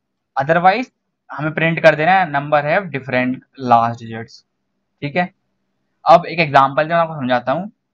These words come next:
Suppose करिए मैं लेता हूँ वन ज़ीरो वन, वन ज़ीरो वन और वन ज़ीरो थ्री। अब मैंने बोला कि result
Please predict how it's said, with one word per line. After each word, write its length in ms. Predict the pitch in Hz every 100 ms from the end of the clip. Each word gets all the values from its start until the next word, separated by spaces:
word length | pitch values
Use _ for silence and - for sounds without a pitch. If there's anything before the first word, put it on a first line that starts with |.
| -
Suppose 300 | 131 147 151
करिए 180 | 151 151
मैं 60 |
लेता 180 | 143 156
हूँ 140 | 143
वन 200 | 131 139
ज़ीरो 240 | 131 135 135
वन, 220 | 143 202 - _ _ _ 135
वन 240 | 147 156
ज़ीरो 260 | 147 151 151
वन 180 | 151 180
और 260 | - 139
वन 360 | 127 143 156 147
ज़ीरो 400 | 127 165 226 - _ _ _ _ -
थ्री। 240 | 120 101 - _ _ _ _ _
अब 100 | 185
मैंने 260 | 202 190 208
बोला 300 | 156 131 156
कि 180 | - 170
result 400 | 139 127 170